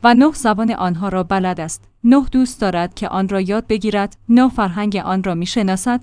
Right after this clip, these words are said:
نه با امکاناتش آشناست و نه علاقه‌ای دارد که سراغ آنها برود. انگار که وارد سرزمین عجایب شده اما خودش نخواسته و دوست دارد از آنجا بیرون بیاید.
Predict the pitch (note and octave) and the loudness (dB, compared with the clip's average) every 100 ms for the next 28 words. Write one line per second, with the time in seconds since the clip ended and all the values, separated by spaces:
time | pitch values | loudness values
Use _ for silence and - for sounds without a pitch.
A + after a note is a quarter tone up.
0 | _ A#3 C4+ B3+ A#3 G#3 G3 A3+ G3+ G#3 | _ 4 4 4 -2 -2 -4 -2 -4 -4
1 | G3 - F3+ E3+ G3 F3+ F#3 - F#3+ F#3+ | -8 -4 -4 -4 -4 -4 -4 -2 0 0
2 | G3+ A#3 A3+ B3 D4 C4+ G3+ F3+ E3+ - | 0 0 0 0 0 0 0 0 -2 -6
3 | - A#3 B3+ A#3 A#3 F#3+ F3+ D3+ F#3+ E3 | -4 -4 0 -2 -2 -4 -4 -4 -4 -4
4 | C#3+ B2+ B2+ _ - B3 A#3+ C#4 C4+ A3 | -8 -10 -14 _ -2 2 4 2 -2 -2
5 | F3+ F#3+ G3 A3+ - A#3 G3+ A3+ B3 C4+ | 0 0 0 -2 0 0 2 4 4 4
6 | A3 G#3+ B3+ B3 A#3+ G3+ G3 - G3+ G#3 | 0 0 0 0 -2 -4 -4 -2 0 0
7 | G#3+ F#3 F3 G3 F3+ F3 D#3 - D#3+ - | -2 -4 -4 -4 -4 -6 -10 -10 -14 -10
8 | - A#3 F#3+ A#3 - F3+ E3+ F3+ - G3+ | 0 0 0 -4 -2 -4 -2 -4 -4 -6
9 | - F3+ F#3+ F#3 F#3 F3 D#3 D3+ C#3 C#3+ | -4 -4 -2 -2 -4 -4 -4 -8 -10 -14
10 | - | -16